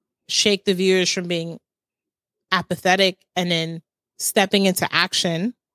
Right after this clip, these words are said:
to aid the victims of human trafficking across the globe, which is why I mentioned Global Celebration. That is a very, it's an amazing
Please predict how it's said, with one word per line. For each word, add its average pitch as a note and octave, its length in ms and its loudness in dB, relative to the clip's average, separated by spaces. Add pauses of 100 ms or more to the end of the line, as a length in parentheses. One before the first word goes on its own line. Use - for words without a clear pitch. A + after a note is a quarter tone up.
(380)
to - 220 -2
aid G3 240 4
the F3+ 100 2
victims E3+ 420 -2
of D#3+ 120 -2
human F3+ 300 -4
trafficking E3 520 -4
across E3 320 -4
the F#3 80 -4
globe, G#3 460 2
which - 100 -6
is E3+ 100 -4
why D#3+ 360 0
I E3 40 -4
mentioned E3 360 -2
Global E3 200 0
Celebration. E3+ 720 0 (460)
That F3 220 2
is F#3 120 2
a F3+ 80 2
very, F3+ 480 2
it's F#3+ 160 -2
an F#3 80 0
amazing F#3 680 0